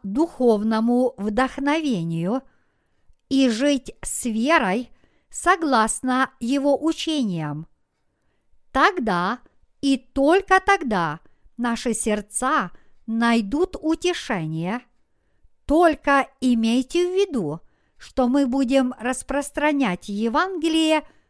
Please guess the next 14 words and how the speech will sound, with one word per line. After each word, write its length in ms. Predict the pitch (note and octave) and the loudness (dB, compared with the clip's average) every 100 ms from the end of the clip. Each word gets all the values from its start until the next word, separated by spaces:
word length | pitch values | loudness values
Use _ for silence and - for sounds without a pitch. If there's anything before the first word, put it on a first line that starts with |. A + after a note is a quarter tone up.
| _ | _
до 200 | G3 C4+ | -2 0
последних 800 | - - - B3+ A3+ G#3 A#3 A#3+ | 2 2 0 -2 -2 -2 -2 -4
времён. 540 | C4 D4+ D4+ D#3+ C#3+ D3+ _ _ _ _ _ _ _ _ _ | -2 -2 0 -2 -4 -12 _ _ _ _ _ _ _ _ _
Когда 400 | C4+ C4 B3 E4+ | 0 2 2 2
я 200 | F#4 G4 | 4 2
думаю 460 | G4+ F4+ F4+ F4 F4 | 2 0 2 2 2
о 160 | E4 | 0
том, 440 | E4+ C#4 F#3 E3+ - - _ _ _ | -2 -4 -4 -6 -10 -18 _ _ _
что 360 | - - - B3+ | -20 -8 0 0
буду 340 | B3+ C#4 D4+ | 2 0 0
жить 360 | C4 D#4+ D4+ - | 2 0 -2 -6
до 180 | A3 C4 | -4 -2
пришествия 1040 | C#4 D4+ - C#4 A3 - A3+ A#3 A3 G#3+ - _ | -2 -6 -2 -2 -2 -6 -4 -2 -2 -4 -10 _
Господа, 800 | G3+ C4+ F#4 - - F#3+ F3+ B3 | -6 0 2 2 -2 -4 -4 -6